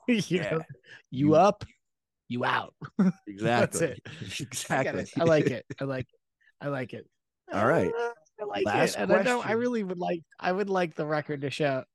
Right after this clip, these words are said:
Speaker 1: Ooh, there's one more. One more. Okay.
Speaker 2: <laughs> Yes.
Speaker 1: I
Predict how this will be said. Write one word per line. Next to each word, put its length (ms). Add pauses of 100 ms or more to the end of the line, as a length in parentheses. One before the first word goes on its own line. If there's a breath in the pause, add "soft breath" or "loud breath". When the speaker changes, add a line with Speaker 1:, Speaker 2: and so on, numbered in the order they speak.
(140)
Speaker 1:
Ooh, 340
there's 180
one 200
more. 420
One 280
more. 180
Okay. 480
Speaker 2:
<laughs> 100
Yes. 680
Speaker 1:
I 80